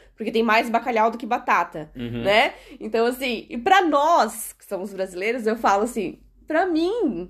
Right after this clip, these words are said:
Speaker 1: né, na minha opinião, na minha história, do, da onde eu venho, pra mim, só o cheiro do bacalhau <laughs> já tá gostoso.
Speaker 2: Ah, sim.
Speaker 1: Entendeu?
Speaker 2: É, sim.
Speaker 1: Porque pra nós no
Speaker 2: Mas ele
Speaker 1: Brasil,
Speaker 2: não tem o
Speaker 1: bacalhau,
Speaker 2: hábito.
Speaker 1: bacalhau é uma iguaria, assim, né? É uma coisa
Speaker 2: É
Speaker 1: cara,
Speaker 2: caro.
Speaker 1: é um ingrediente
Speaker 2: É.
Speaker 1: caro, que você não encontra em qualquer
Speaker 2: Uhum,
Speaker 1: lugar,
Speaker 2: não.
Speaker 1: né?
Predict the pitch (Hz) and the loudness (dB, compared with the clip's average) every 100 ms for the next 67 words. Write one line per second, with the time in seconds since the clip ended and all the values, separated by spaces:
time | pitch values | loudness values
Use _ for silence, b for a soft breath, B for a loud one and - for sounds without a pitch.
0 | - 214 247 226 240 403 480 359 294 277 | -2 2 2 4 2 4 4 2 -2 2
1 | 220 180 185 185 196 294 381 - - 214 | 2 2 0 -4 -4 -2 -2 -4 0 4
2 | 196 170 165 156 165 - 170 196 254 320 | 4 2 -2 -4 -10 -14 -2 2 2 2
3 | 262 196 233 285 294 185 b b b b | -2 2 2 2 0 -4 b b b b
4 | 254 320 440 466 494 - 311 277 233 - | -2 0 2 4 2 2 0 2 0 0
5 | 330 254 381 370 247 220 285 285 311 - | 0 2 4 4 2 0 0 0 0 -2
6 | 190 175 - _ _ 247 339 - 196 - | -4 -6 -12 _ _ -4 -4 -6 -8 -8
7 | 233 214 202 247 330 311 311 175 311 370 | -6 0 4 6 6 2 -4 -2 0 2
8 | 320 214 262 247 226 269 277 220 196 180 | 2 2 -2 -2 0 0 0 -2 -2 0
9 | 233 262 262 277 262 285 311 226 233 220 | 0 4 4 4 4 2 2 -2 0 2
10 | 233 294 381 359 277 262 233 240 185 185 | 2 0 -2 -2 0 -2 -2 -2 -2 -4
11 | 175 185 220 220 214 - - 247 240 247 | -6 -4 -4 -4 -6 -6 2 4 4 4
12 | 208 208 202 208 214 220 302 233 226 220 | 0 -4 -6 -6 -2 -2 0 0 0 -4
13 | - 233 - 247 302 214 190 254 226 208 | -4 -2 -2 -2 -2 -4 -6 -4 -2 2
14 | 190 240 240 135 196 247 | 4 4 2 0 0 0